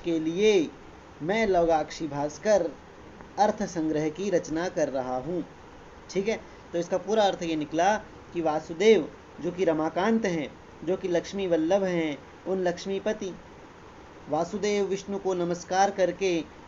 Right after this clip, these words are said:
मैं लोगाक्षी भास्कर जैमिनी नये प्रवेशार्थम, जैमिनी नये, जैमिनी शास्त्र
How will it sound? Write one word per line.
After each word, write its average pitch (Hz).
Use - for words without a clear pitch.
मैं 180
लोगाक्षी 175
भास्कर 165
जैमिनी 202
नये 214
प्रवेशार्थम, 156
जैमिनी 214
नये, 190
जैमिनी 214
शास्त्र 190